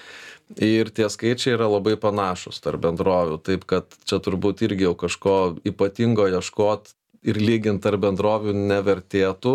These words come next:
jeigu žiūrėtumėm iš kaštų pusės. Tačiau, na, matyt, reikėtų įsivertint lyginamosius indeksus ir galbūt jau labiau net ne iš pačios ataskaitos, tačiau prisijungt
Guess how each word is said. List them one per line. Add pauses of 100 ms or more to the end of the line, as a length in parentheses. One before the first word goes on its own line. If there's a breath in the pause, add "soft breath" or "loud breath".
(160)
jeigu
žiūrėtumėm
iš
kaštų
pusės. (800 loud breath)
Tačiau,
na,
matyt,
reikėtų
įsivertint
lyginamosius
indeksus
ir
galbūt
jau
labiau
net
ne
iš
pačios
ataskaitos,
tačiau
prisijungt